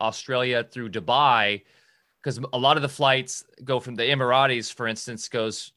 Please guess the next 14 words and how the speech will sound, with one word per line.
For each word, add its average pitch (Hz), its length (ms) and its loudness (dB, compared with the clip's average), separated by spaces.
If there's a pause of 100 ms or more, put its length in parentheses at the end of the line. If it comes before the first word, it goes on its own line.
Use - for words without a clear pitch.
(160)
um, 104 360 -2
to 110 340 -6
Dubai 120 640 2
and 110 160 -2
it 104 60 -6
has 120 220 -2
to 120 80 -12
go 107 160 -6
down 101 460 0
to, 104 420 -6 (400)
um, 101 320 0
South 104 320 -2
Africa 107 720 0
and, 104 540 -2